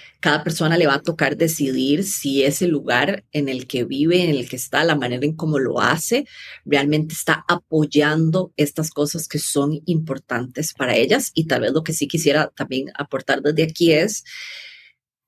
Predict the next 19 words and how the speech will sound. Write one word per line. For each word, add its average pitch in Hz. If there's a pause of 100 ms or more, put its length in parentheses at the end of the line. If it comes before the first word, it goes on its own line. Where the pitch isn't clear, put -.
(560)
que 190
por 165
eso 185
tal 170
vez 160
la 202
herramienta 160
del 196
cuestionamiento 160
también 147
viene 165
a 160
ser 160
importante, 160
¿verdad? 156
Yo, 147
yo, 160 (220)
yo 160
tomo 175